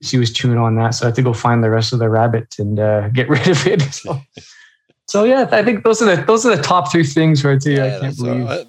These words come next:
Speaker 2: I think
Speaker 1: Piper ate. <laughs>
Speaker 2: I think we've had them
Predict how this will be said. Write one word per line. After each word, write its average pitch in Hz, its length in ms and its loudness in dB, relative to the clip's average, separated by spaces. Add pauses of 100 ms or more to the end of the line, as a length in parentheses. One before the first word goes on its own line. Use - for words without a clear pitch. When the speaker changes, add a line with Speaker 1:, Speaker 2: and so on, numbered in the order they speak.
Speaker 2:
I 120 40 -4
think 117 180 -2 (280)
Speaker 1:
Piper 127 280 -4
ate. 123 300 -6
<laughs> - 20 -4
Speaker 2:
I 466 480 -6 (320)
think 151 200 -8
we've 117 180 0
had 123 220 -4
them 127 340 0